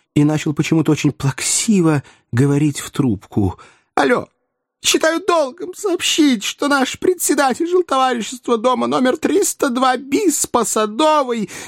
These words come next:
Никанор Иванович Босой, спекулирует валютой. В данный момент в его квартире номер тридцать пять в вентиляции, в уборной, в газетной бумаге четыреста долларов. Говорит,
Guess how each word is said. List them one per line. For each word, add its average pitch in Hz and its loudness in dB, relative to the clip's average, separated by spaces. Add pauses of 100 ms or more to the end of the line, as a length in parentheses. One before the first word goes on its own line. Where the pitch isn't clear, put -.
Никанор 226 0
Иванович 180 0
Босой, 277 0 (220)
спекулирует 392 2
валютой. 302 0 (340)
В 220 0
данный 156 0
момент 190 -2
в - -2
его 135 2
квартире 165 -2
номер 185 2
тридцать - -2
пять 139 -2
в 403 -6
вентиляции, 240 0
в 156 2
уборной, 107 0
в 381 -4
газетной 196 0
бумаге 196 0
четыреста 262 0 (140)
долларов. 320 0 (480)
Говорит, 180 0